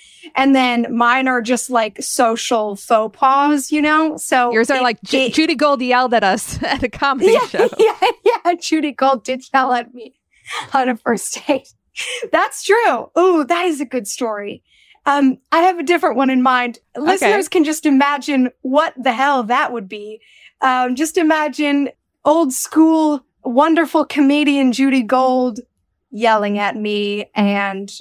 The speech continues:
Speaker 1: roasting me from the stage. Um, I went out with this woman, and it was, it was the, the thing of what I was describing before, where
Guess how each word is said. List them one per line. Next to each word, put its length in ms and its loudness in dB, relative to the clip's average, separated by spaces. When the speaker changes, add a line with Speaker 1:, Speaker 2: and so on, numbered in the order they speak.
Speaker 1:
roasting 640 0
me 120 0
from 200 0
the 80 -2
stage. 320 -2
Um, 320 2
I 140 -2
went 240 0
out 220 0
with 300 -2
this 520 -2
woman, 720 0
and 640 -2
it 200 -2
was, 340 0
it 120 2
was 260 -2
the, 180 -4
the 160 -2
thing 280 2
of 100 -2
what 140 0
I 120 2
was 180 -4
describing 600 -2
before, 680 0
where 580 0